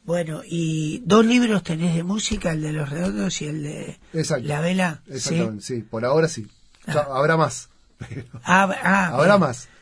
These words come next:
Speaker 1: ¿Pero algo estás cocinando?
Speaker 2: Eh, estoy,
Speaker 1: ¿Escribiendo?
Speaker 2: sí, sí, como, como te decía, siempre se está escribiendo,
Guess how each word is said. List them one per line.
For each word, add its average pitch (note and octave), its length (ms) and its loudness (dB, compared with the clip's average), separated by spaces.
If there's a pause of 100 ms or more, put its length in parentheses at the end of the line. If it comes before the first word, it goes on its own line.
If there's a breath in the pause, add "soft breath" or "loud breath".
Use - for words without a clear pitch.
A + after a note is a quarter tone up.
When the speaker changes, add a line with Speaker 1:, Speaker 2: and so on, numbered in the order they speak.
(280 soft breath)
Speaker 1:
¿Pero - 480 -10
algo G3 280 4
estás F#3 260 0
cocinando? G3 920 -2
Speaker 2:
Eh, C#3 120 0
estoy, F#3+ 220 6
Speaker 1:
¿Escribiendo? G3 500 2
Speaker 2:
sí, F3 320 6
sí, D#3+ 340 0 (180)
como, B2+ 280 -4
como B2+ 200 -4
te D3 160 -4
decía, - 220 -4
siempre E3+ 260 2
se B2 60 -6
está A#2+ 140 -6
escribiendo, A#2 480 -4